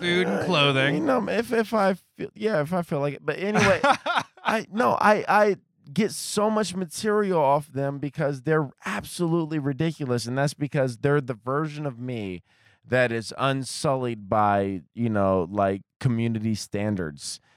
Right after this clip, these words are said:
Speaker 2: and, like, you know, empathy. Like, they will just <laughs> say whatever comes to their mind.
Speaker 1: <laughs>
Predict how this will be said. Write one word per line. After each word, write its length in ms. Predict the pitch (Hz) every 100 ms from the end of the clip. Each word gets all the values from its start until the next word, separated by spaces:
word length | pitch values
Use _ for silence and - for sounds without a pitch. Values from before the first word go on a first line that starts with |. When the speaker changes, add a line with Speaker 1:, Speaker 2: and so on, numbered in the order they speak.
| _
Speaker 2:
and, 300 | - 117 113
like, 300 | 104 101 98 - -
you 160 | 120 120
know, 160 | 104
empathy. 680 | 101 123 117 - 95 67 - _ - - - -
Like, 400 | 120 135 131 110
they 160 | 127 160
will 180 | 160
just 300 | 139 147 139
<laughs> 100 | -
say 500 | - 151 160 127 117
whatever 840 | 107 113 123 104 113 131 123 143 135
comes 460 | - 131 135 127 -
to 80 | 123
their 180 | 117
mind. 540 | 110 110 110 92 78
Speaker 1:
<laughs> 40 | 175